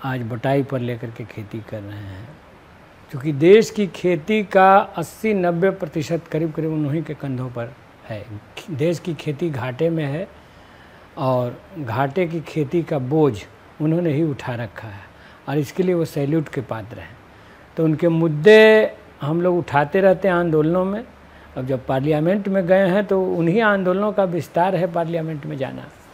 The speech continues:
देश के संघर्षों की, आंदोलनों की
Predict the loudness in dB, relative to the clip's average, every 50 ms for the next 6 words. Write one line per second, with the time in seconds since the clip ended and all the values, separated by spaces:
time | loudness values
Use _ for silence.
0 | -20 -20 -20 -20 -20 -20 -20 -20 -20 -20 -20 -20 -14 -8 -2 2 6 8 10 10
1 | 8 8 4 2 4 4 4 4 4 2 0 0 0 0 2 2 0 0 0 0
2 | -2 -2 -2 -2 -2 0 2 2 2 0 0 0 0 0 0 0 0 0 0 0
3 | 0 -2 -4 -4 -4 -4